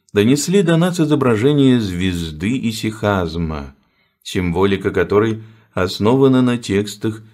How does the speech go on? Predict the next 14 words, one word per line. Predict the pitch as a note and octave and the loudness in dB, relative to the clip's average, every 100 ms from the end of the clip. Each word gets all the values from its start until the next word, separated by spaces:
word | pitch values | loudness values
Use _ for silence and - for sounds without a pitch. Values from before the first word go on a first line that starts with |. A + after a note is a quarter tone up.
| _ | _
Священного | - - G2+ G#2 - E2+ D#2 D#2 D#2 D#2 | -14 -6 -4 -4 -4 -2 -2 -4 -4 -6
Писания. | D#2 F#2 F2 F#2+ E2 D2 C#2 C2+ C2 _ _ _ _ _ _ _ _ _ - | -8 -10 -6 -6 -4 -6 -10 -12 -18 _ _ _ _ _ _ _ _ _ -2
Но | G2+ | 0
самым | G#2 B2+ B2+ A#2+ A2 | 2 2 4 4 2
наглядным | G2 F2 F2+ A2 A#2 A2 A2 G#2+ G#2 - - - | 2 0 0 0 -2 0 2 2 0 -6 -16 -4
и | F#2+ | -2
общеупотребимым | G2 G2+ G#2 F2+ F#2+ F2 E2+ G2 B2+ B2 A#2 A2 G#2+ | -2 -2 -4 -2 -2 -4 -4 0 0 2 0 0 -2
символом | A2 A2 G#2 G2+ G2+ G2 | 0 0 2 2 2 0
исихазма | G2 G2+ G#2 G2 F#2 F#2 F2+ F2+ - _ _ _ _ - | -2 -4 -2 -2 -2 -2 -2 -4 -8 _ _ _ _ -6
являются | F2 E2 A2 D#3+ D#3 D3+ | -4 0 0 0 0 2
молитвенные | C#3 G#2+ F2 G2 G#2 G#2 G#2 G2+ G#2 G2+ G#2 | 2 2 0 -4 -2 0 0 0 0 -2 -4
четки. | G2+ - E2+ D2+ - - D2+ C#2 _ _ _ _ _ _ _ _ - | -6 -4 -4 -4 -12 -14 -12 -14 _ _ _ _ _ _ _ _ -4
Многие | G2+ G#2 A2+ F#2+ F2+ E2+ | 0 2 2 0 -4 -4
века – | D#2+ D#2 F#2+ A2 A#2 | -4 -6 -4 -4 -4